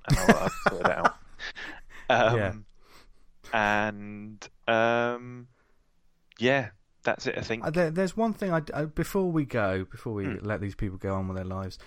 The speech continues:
Speaker 2: I do need to ask you, Gareth, that competition to win a Columbia ten speed Formula ten racer. Do you think that's still applicable? 'Cause I was thinking about applying.
Speaker 1: Um, I think you could give it a go.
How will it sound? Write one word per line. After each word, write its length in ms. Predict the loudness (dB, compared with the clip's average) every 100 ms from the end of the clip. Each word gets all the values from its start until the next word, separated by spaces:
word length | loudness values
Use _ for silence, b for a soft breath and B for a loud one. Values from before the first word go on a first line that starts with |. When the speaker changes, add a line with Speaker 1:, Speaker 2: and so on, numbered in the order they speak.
| B B
Speaker 2:
I 80 | -8
do 320 | -2 2 4
need 140 | 4 0
to 140 | -2
ask 280 | -4 -4 -6
you, 80 | -8
Gareth, 400 | -6 -6 -10 -12
that 440 | -8 -2 -2 -2 -8 _ _
competition 720 | -4 -4 -4 -4 -4 -4 -6
to 120 | -6
win 220 | -4 -2 -2
a 40 |
Columbia 420 | -2 -2 0 0
ten 260 | -2 -2 -2
speed 280 | -4 -4 -6
Formula 440 | -4 -2 -2 -2
ten 240 | -2 -2 -2
racer. 480 | 0 -2 -2 -4 -4 B B B B
Do 80 | 0
you 60 | 0
think 340 | 2 0 0
that's 240 | -2 -2 -4
still 340 | -4 -2 -2
applicable? 440 | -2 -2 -4 -8
'Cause 160 | -10 -8
I 40 |
was 120 | -8 -6
thinking 200 | -4 -4
about 140 | -4
applying. 320 | -6 -6 -8 -10 -20 -20 -20 _ _ -20 -20 _ -20 -16 -4
Speaker 1:
Um, 280 | 2 4 2
I 120 | -2
think 220 | -4 -6 -8
you 60 |
could 120 | -10
give 160 | -8 -4
it 60 | 2
a 40 |
go. 300 | 4 4 2